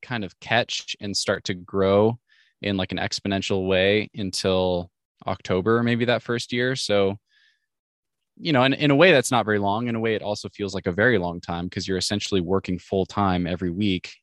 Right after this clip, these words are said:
and not making any money. You're, like, volunteering thirty or forty hours a week for ten months without seeing any money come in. Um,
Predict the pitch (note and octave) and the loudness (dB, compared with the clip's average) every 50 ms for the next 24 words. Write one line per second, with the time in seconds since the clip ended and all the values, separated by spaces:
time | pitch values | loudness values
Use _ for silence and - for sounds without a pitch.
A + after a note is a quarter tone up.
0 | _ _ - G2 F#2+ F#2 F2+ F#2+ F#2+ - - F#2+ F#2 - G2+ G2 F#2+ F#2 F2+ G2+ | _ _ -4 -2 -2 0 0 -2 -4 -2 -2 -4 -4 -2 0 0 0 0 0 0
1 | G#2+ F#2+ E2+ F2 E2+ F2 F2 F2+ - _ - F#2 F#2 F#2 F2+ E2+ - - G2+ G2 | -2 -2 -4 -6 -6 -6 -6 -6 -6 _ -2 -2 0 0 -2 -4 -4 -4 -2 -2
2 | F2+ F2+ F2 E2+ _ - G2 F#2 F#2 F2+ F2+ - - F#2+ F#2 F2+ F2 F2 F2 E2+ | -2 -2 -4 -6 _ -2 -2 0 0 -2 -4 -4 -4 -4 -2 0 0 0 0 -2
3 | E2+ - F2+ F#2 F2+ - - F#2 E2+ - - G2 F2+ E2+ F2+ G2+ G2 F2 E2 E2 | -2 -2 -2 -4 -4 -4 -6 -10 -10 -6 -6 -4 -4 -4 -2 -2 -4 -4 -4 -6
4 | - - - F2+ F2+ F2 E2+ - - - - F#2 F2+ F2 F2 F2 F2 F2 F2 F2 | -8 -6 -6 -4 -2 -2 -2 -2 -6 -6 -4 -4 -4 -4 -4 -6 -8 -10 -10 -14
5 | F2 F2 F2 F2 E2+ E2+ F2+ G2 F#2+ - F#2 D#2+ D#2 E2 F2 F2 - _ - - | -10 -8 -6 -6 -4 -2 -4 -4 -4 -6 -8 -8 -8 -8 -10 -12 -16 _ -20 -20
6 | - - - - _ _ - - G2 F#2+ F2+ E2+ E2+ - | -20 -20 -20 -20 _ _ -6 -2 0 0 0 0 -2 -6